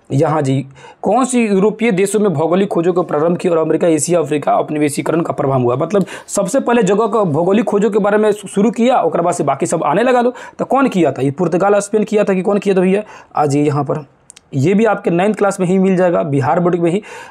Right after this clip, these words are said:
यहाँ देखिएगा तो लिखा है, भौगोलिक खोजों का प्रारंभ करने वाला देश स्पेन और पुर्तगाल। बस इतना ही काफ़ी है, है ना, प्र-, स्पेन और पुर्तगाल, समझ आ गया? आगे आ जाइए। प्रारंभिक भौगोलिक खोजों का, अ, परंपरागत मत क्या है?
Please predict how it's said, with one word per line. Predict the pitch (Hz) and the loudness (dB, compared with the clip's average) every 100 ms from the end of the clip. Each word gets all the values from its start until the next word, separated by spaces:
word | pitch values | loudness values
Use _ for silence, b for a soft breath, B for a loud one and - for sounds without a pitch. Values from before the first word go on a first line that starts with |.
| B | B
यहाँ | 156 175 | -2 0
देखिएगा | 175 220 220 | 0 2 2
तो | 202 | 2
लिखा | 196 | 2
है, | 202 | 2
भौगोलिक | 160 170 208 220 | 2 2 0 0
खोजों | 190 185 208 | 0 0 0
का | 196 | -2
प्रारंभ | - 175 170 208 | -2 0 0 0
करने | 185 165 175 | -2 -2 0
वाला | 170 | 0
देश | 156 175 | 0 0
स्पेन | 151 - 175 | -2 -2 -2
और | 170 233 | 0 -2
पुर्तगाल। | 233 135 135 117 110 B B | -2 -2 -2 -2 -4 B B
बस | - 143 | -4 -2
इतना | 147 170 | -2 0
ही | 180 | 0
काफ़ी | 180 170 185 | -2 0 0
है, | |
है | 233 - - - | 0 -6 -20 -10
ना, | 127 | -8
प्र-, | - 165 147 135 | -4 -4 -2 -2
स्पेन | - 165 | -2 0
और | 208 | 0
पुर्तगाल, | 175 143 127 117 | 0 -2 -2 -2
समझ | 143 151 | -2 0
आ | 170 | 0
गया? | 180 202 - - | 0 -2 -10 -8
आगे | 123 | -4
आ | 110 | -4
जाइए। | 101 101 92 _ _ _ _ _ _ _ B B B B | -4 -10 -14 _ _ _ _ _ _ _ B B B B
प्रारंभिक | 185 190 214 254 220 | -2 0 2 2 0
भौगोलिक | - - 147 175 196 233 | -6 -4 -2 0 2 0
खोजों | - 190 220 | 0 0 0
का, | 220 196 196 - B B B B B _ _ _ _ | 0 0 0 -6 B B B B B _ _ _ _
अ, | - | -6
परंपरागत | 160 156 151 175 190 220 214 180 185 220 | -2 -2 -2 -2 0 0 0 0 0 0
मत | 175 220 139 | 0 0 -4
क्या | - 180 | -2 -2
है? | 120 101 | -4 -6